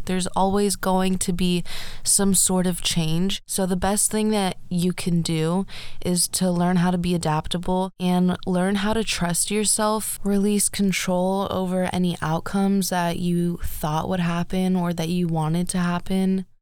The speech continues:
That may be really hard for some of you that like a lot of control. If you catch yourself doing that, you most likely feel really out of control in your life. Keep reminding yourself that everything is going to work out,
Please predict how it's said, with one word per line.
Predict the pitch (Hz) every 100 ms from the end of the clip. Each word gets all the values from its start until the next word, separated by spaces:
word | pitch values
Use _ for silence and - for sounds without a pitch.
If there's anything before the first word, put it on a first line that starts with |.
| -
That | 202
may | 202 208
be | 208 214 208 -
really | 190 180 196 196
hard | 175 175 175 185 190
for | - 180 180
some | 185 190 185
of | 180
you | 180 185
that | 180 175 175 - -
like | - 175 170 170 - -
a | 185
lot | 180 180
of | 175
control. | - 180 - 170 165 165 226 - -
If | 196
you | 208
catch | 220 220 226
yourself | 226 - 214 -
doing | 196 196 196
that, | 190 190 185
you | 190
most | 190 180 190 - -
likely | 175 170 175 - 190
feel | 180 - 180 175
really | 175 196 202 -
out | 160 175
of | 175
control | - 196 175 190 190
in | 190
your | 196 196
life. | 196 196 202 - - - -
Keep | - 220 208
reminding | 214 202 185 190 208
yourself | 208 208 - 208 202 202 - -
that | 185 180 180
everything | - 208 220 226 220 208
is | 202 196 190
going | 185 185 185
to | -
work | 175 175 175
out, | 170 165